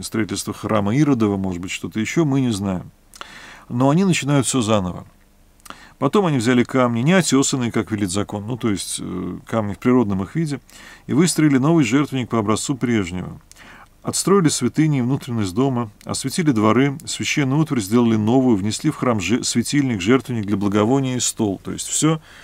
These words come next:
в храме делается заново после этого языческого осквернения. Затем воскурили благовония на жертвеннике, зажгли огни в светильнике, и храм озарился светом. Возложили на стол хлебы, развесили завесы и завершили все дела, которые делали. Вот,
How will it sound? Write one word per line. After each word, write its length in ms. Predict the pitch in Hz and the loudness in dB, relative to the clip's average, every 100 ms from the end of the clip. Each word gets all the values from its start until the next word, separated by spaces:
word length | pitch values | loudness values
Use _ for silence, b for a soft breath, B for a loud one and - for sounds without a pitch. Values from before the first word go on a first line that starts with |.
| B B | B B
в 60 | - | -10
храме 440 | 110 120 123 110 104 | 2 4 4 2 0
делается 560 | 98 113 104 101 - | 0 2 2 -2 -6
заново 460 | 85 104 101 113 135 | -4 0 2 2 0
после 360 | - 131 - | 0 -4 -2
этого 200 | 127 120 | -4 -2
языческого 600 | 117 110 117 - - 113 113 | 0 0 0 -2 -4 -2 -2
осквернения. 640 | - 117 107 117 107 107 98 _ _ _ - - _ _ - _ B B B B | -4 -6 -6 -4 -4 -6 -10 _ _ _ -20 -20 _ _ -20 _ B B B B
Затем 340 | 104 127 208 | -2 0 2
воскурили 380 | 190 - 151 151 | 0 2 2 2
благовония 540 | 127 123 127 147 139 | 2 4 4 4 2
на 120 | 120 110 | 0 0
жертвеннике, 540 | 107 120 139 135 117 | 0 0 -2 -6 -4
зажгли 380 | 104 104 113 139 | -4 -2 2 2
огни 240 | 110 113 | 4 0
в 40 | 104 | -2
светильнике, 640 | - 113 175 165 156 131 | -4 -4 -2 -2 -2 -4
и 140 | 123 | -4
храм 420 | 110 120 135 143 - | -4 0 2 2 -2
озарился 540 | 98 104 104 107 - | -4 -2 0 -2 -4
светом. 540 | 104 104 104 98 - - B B B B B - | -8 -4 -4 -6 -12 -18 B B B B B -10
Возложили 440 | 98 117 113 151 | -2 0 2 2
на 140 | 135 | 2
стол 260 | 127 151 156 | 0 2 0
хлебы, 480 | - 135 123 117 135 | 2 0 2 4 4
развесили 500 | 113 95 131 - 117 | 2 0 0 0 -2
завесы 480 | 95 107 120 135 120 | 0 0 0 -2 -4
и 60 | |
завершили 420 | 92 95 92 117 | -4 -4 -6 -4
все 240 | 98 - 156 | -4 -2 0
дела, 280 | 131 120 110 | 0 0 -2
которые 500 | 107 90 107 98 92 | -4 -4 -4 -4 -4
делали. 400 | 95 90 85 87 | -4 -4 -4 -2
Вот, 180 | 131 | -2